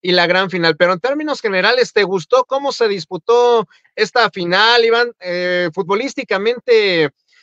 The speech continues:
eh, ¿le faltó espectáculo? ¿Hubo emoción? ¿Cómo la sentiste en términos generales, Iván?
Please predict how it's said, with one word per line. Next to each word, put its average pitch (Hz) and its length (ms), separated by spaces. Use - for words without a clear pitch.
eh, 180 220
¿le 185 240
faltó 185 280
espectáculo? 254 1200
¿Hubo 208 360
emoción? 226 760
¿Cómo 277 200
la 220 140
sentiste 202 600
en 170 100
términos 220 340
generales, 175 500
Iván? 117 240